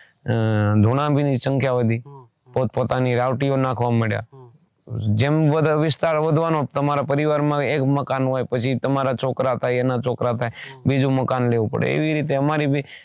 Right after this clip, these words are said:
Speaker 1: મજબૂરી છે ને.
Speaker 2: હમ, હમ, હમ.
Speaker 1: અમારે બી, અમ, પાંચ દિવસ, અમ, આનંદ લેવા આવો છે.
Speaker 2: હમ.
Speaker 1: તો આ એક પરંપરા અમારા ગુરુ પીરોથી ચાલુ થઈ છે.
Speaker 2: બરોબર છે.
Speaker 1: ધૂણાની.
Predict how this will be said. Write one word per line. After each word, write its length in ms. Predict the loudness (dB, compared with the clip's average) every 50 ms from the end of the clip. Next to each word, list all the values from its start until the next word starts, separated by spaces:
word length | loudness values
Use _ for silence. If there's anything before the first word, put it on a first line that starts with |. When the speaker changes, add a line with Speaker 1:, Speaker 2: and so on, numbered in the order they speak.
| _ _ _ -2
Speaker 1:
મજબૂરી 560 | 0 2 2 2 2 2 2 2 2 0 0
છે 100 | 0 0
ને. 100 | 0 -2
Speaker 2:
હમ, 320 | -4 -6 _ _ _ -20
હમ, 80 | -20 -20
હમ. 340 | -20 -20 -20 -20 -20 -12 -4
Speaker 1:
અમારે 320 | 0 0 0 2 2 2 2
બી, 120 | 2 2
અમ, 1000 | 2 2 2 0 0 0 0 0 0 0 0 0 2 2 2 2 2 2 0 0
પાંચ 260 | -2 -2 -2 0 2
દિવસ, 360 | 2 2 2 2 2 0 0
અમ, 340 | 0 0 0 2 0 0 -2 -2 -4 _ -4
આનંદ 340 | -2 -2 0 0 0 0
લેવા 240 | 2 2 2 2 2
આવો 260 | 2 2 0 0 -2
છે. 280 | -4 -8 -12 -18 -20 -20
Speaker 2:
હમ. 140 | -20 -20 -20 _ _ _ _ _ _ _ _ _ -2
Speaker 1:
તો 60 | -2
આ 200 | 0 0 0 0
એક 120 | 0 -2 -2 -2
પરંપરા 440 | -2 0 2 2 2 2 2 2 2
અમારા 260 | 0 0 0 2 2
ગુરુ 280 | 2 2 2 0 0 0
પીરોથી 400 | 0 0 0 0 0 0 -2 -2
ચાલુ 340 | -2 -2 0 0 0 0
થઈ 220 | 0 -2 -2 -2 -4
છે. 160 | -6 -10 -14 -16
Speaker 2:
બરોબર 320 | -20 -20 -20 -20 -20 _
છે. 260 | -20 -20 -4 0 2
Speaker 1:
ધૂણાની. 420 | 2 2 2 2 0 -2 -4 -6